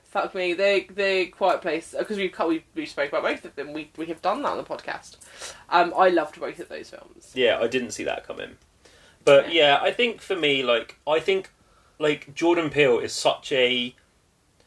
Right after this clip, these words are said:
Speaker 2: the, the thing I love about Jordan Peele, and this is whether, whether you fall on the side of us being good or not, I think the great thing about Jordan Peele
Speaker 1: I thought you
Speaker 2: is
Speaker 1: meant us for a second, and
Speaker 2: No, no,
Speaker 1: like
Speaker 2: no.
Speaker 1: me and you, and I
Speaker 2: Where-,
Speaker 1: was like,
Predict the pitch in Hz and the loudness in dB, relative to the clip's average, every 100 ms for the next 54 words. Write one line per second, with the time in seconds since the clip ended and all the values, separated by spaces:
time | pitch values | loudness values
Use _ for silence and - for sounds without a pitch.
0 | _ _ 156 - 156 196 196 175 151 127 | _ _ -2 0 -2 2 4 6 6 4
1 | 110 - 113 101 101 104 87 - 117 135 | 2 2 0 -4 -4 -6 -6 -8 -4 -4
2 | 151 139 123 - _ _ 139 165 185 165 | -2 -2 -2 -6 _ _ 2 4 6 4
3 | 156 131 120 143 156 143 - - 135 120 | 4 -6 -4 -2 2 0 0 -10 -14 -12
4 | - 127 113 110 104 113 107 98 95 - | -2 -2 0 -4 0 2 2 0 -6 -4
5 | 113 - - 101 98 92 98 90 85 90 | -4 -4 -6 -6 -6 -6 -4 -4 -6 -10
6 | - _ _ - _ - - 135 165 139 | -12 _ _ -20 _ -12 -6 0 0 0
7 | 147 135 135 135 - 127 113 107 104 - | -4 2 4 4 0 -4 0 0 0 -2
8 | 104 101 - 98 90 226 - 214 233 - | -6 -6 -4 -4 0 -2 0 0 0 -2
9 | 196 226 240 - - 160 - 156 156 151 | 0 0 0 -12 -8 -8 -6 -8 -4 2
10 | 139 123 107 202 185 180 208 156 151 170 | 4 4 4 2 0 0 0 -2 -2 2
11 | 131 - 165 151 - | 4 4 2 -2 -6